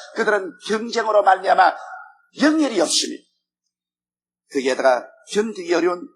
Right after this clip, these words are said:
정신적인 스트레스를 우리의 청소년들은 늘 겪고 있습니다. 왜냐하면 성적 불량인 것입니다. 매달마다 치르는 학교의 시험, 학기마다 나오는 통신부, 여기에서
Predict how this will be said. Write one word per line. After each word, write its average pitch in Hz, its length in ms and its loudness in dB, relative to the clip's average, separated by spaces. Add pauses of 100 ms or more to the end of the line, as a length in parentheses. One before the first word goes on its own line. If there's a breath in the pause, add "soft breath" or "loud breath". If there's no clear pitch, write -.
(180)
정신적인 131 680 -8 (140)
스트레스를 143 800 -6 (720)
우리의 170 380 -4
청소년들은 151 640 -6
늘 139 160 -4
겪고 139 260 -6
있습니다. 135 400 -6
왜냐하면 147 520 2 (460 loud breath)
성적 147 360 -4
불량인 123 380 -4
것입니다. - 380 -14 (1400)
매달마다 165 580 4
치르는 156 320 0
학교의 147 380 0
시험, 123 340 -2 (260)
학기마다 165 840 4
나오는 151 340 2
통신부, 131 640 -10 (460 soft breath)
여기에서 185 600 2